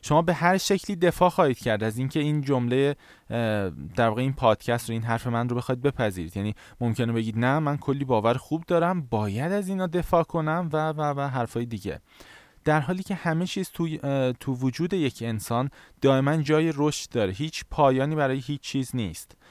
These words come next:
برای آگاهی هاتون، برای علومی که دارید، برای دانش که دارید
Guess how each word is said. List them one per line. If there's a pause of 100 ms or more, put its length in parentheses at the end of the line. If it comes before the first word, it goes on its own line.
(200)
برای
آگاهی
هاتون،
برای
علومی
که
دارید،
برای
دانش
که
دارید